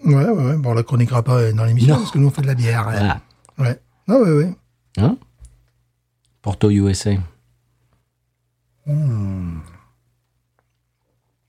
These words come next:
Speaker 2: Je me joins à ton dix-huit et demi. Que c'est bon.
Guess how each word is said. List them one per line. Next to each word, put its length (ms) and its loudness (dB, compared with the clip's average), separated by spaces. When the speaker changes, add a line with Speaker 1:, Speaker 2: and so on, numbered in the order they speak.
Speaker 2:
Je 120 2
me 120 4
joins 200 2
à 40 0
ton 220 -2
dix-huit 340 -2
et 40 0
demi. 160 -4
Que 100 2
c'est 180 0
bon. 180 2